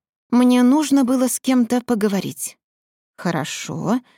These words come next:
подбодрила ее я, радуясь, что она наконец стала раскрываться. «Начинайте с чего желаете. Я не хочу вас вынуждать и направлять». «Мне вовсе не хотелось сюда приходить»,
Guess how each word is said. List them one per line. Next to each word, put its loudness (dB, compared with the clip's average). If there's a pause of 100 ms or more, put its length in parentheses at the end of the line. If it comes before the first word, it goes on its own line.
(340)
подбодрила 0
ее 0
я, 0
радуясь, 0
что -2
она 2
наконец 0
стала -2
раскрываться. -6 (600)
«Начинайте 2
с -4
чего 0
желаете. -2
Я 2
не 2
хочу -4
вас -4
вынуждать -2
и -6
направлять». -6 (840)
«Мне 4
вовсе -2
не 4
хотелось -2
сюда -4
приходить», -12